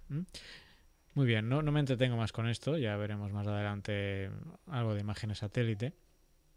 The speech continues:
y daría, por supuesto, para un curso entero de, <laughs> de teledetección. Voy a quitarlo de aquí,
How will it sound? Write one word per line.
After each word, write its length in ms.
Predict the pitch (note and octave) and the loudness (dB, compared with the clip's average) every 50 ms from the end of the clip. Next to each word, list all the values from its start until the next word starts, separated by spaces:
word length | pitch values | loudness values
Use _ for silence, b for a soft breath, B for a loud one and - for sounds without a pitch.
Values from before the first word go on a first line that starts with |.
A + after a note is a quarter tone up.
| _ _ - - - - B B B B B B B | _ _ -14 -10 -10 -10 B B B B B B B
y 80 | B2+ A2+ | 2 4
daría, 420 | G#2 G#2 G2+ G#2+ A2 G#2+ G#2+ - _ _ | 4 4 4 4 4 4 2 0 _ _
por 140 | - A#2+ | -4 -2
supuesto, 400 | - - G#2+ G2 A2+ - - B2+ | -2 -2 -2 0 0 0 0 0
para 140 | A2 A2+ G#2+ | 0 0 0
un 80 | G2+ G2+ | -2 -2
curso 260 | - A#2 - - G#2+ | -4 -4 -4 -4 -6
entero 400 | F#2+ F#2 - A2 G#2+ A#2 B2+ A#2 | -6 -2 0 2 4 4 4 4
de, 240 | G2+ G2 F#2+ F#2 F#2 | 2 0 -2 -2 0
<laughs> 140 | - B2+ B2 | 0 2 2
de 100 | A2 G#2 | 0 0
teledetección. 800 | G2 - G2+ G2 G2 F#2+ F#2+ G2 G#2 G2+ - - D3 C#3+ A2+ G2+ - B B B B B B B B B B B B B | -2 -4 -6 -4 -4 -4 -4 -4 -6 -4 -2 0 0 0 0 -2 -8 B B B B B B B B B B B B B
Voy 220 | B C3 C#3 D3 D3+ | B 6 8 8 10
a 340 | C#3 B2+ B2 A#2+ A2+ A2 G#2 | 10 8 6 6 4 4 2
quitarlo 340 | - A#2 A2 A#2+ B2+ C3 B2 | 2 2 4 4 6 6 6
de 40 | A2 | 4
aquí, 460 | G#2 - - C#3 C3+ C#3+ F#3 G#3+ | 4 4 4 4 6 4 4 0